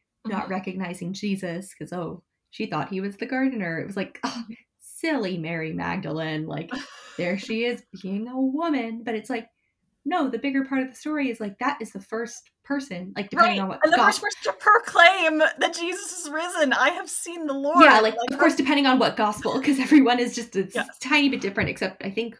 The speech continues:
Speaker 1: Luke is the one that kind of goes, that's the one that's
Speaker 2: Uh,
Speaker 1: the Road to Emmaus, I believe.
Speaker 2: Yes. Yeah, the,
Speaker 1: Yeah.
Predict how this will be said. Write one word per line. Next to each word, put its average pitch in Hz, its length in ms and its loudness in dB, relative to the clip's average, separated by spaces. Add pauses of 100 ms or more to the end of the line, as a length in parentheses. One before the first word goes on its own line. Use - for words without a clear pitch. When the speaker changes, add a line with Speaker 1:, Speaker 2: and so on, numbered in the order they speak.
(380)
Speaker 1:
Luke 196 520 -2
is 180 180 -6
the 190 80 -2
one 180 160 -6
that - 140 -10
kind 175 180 -6
of 170 100 -14
goes, 160 520 -8 (1800)
that's 208 240 0
the 208 80 -2
one 185 180 -2
that's 180 260 -8
Speaker 2:
Uh, 240 40 -8
Speaker 1:
the 170 340 -8 (200)
Road 190 260 0
to 202 100 -4
Emmaus, 185 400 -4
I 254 100 -4
believe. 339 340 -4 (760)
Speaker 2:
Yes. 262 680 -6
Yeah, 240 220 -2
the, 247 140 -4
Speaker 1:
Yeah. 170 300 0